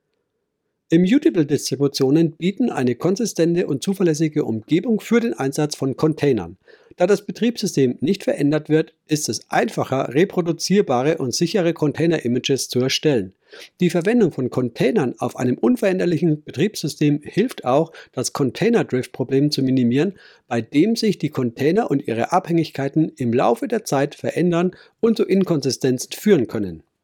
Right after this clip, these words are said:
Fazit. Beim Vergleich transaktionaler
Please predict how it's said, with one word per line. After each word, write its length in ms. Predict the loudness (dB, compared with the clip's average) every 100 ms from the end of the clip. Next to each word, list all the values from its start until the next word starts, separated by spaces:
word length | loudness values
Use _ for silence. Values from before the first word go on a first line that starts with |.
| _ _ _ _ _ _ _ _ _ _ _ _ _ _ _ -10 -4 -2 -4 -10 -18 _ _ _ _ _ _ _ _ _ -12
Fazit. 540 | -2 -2 -2 -4 -6 _ _ _ _ _ _ _ -20 -4
Beim 140 | -2
Vergleich 560 | 0 2 2 2 0 -4 _
transaktionaler 960 | 0 0 -2 -4 -2 2 2 2 0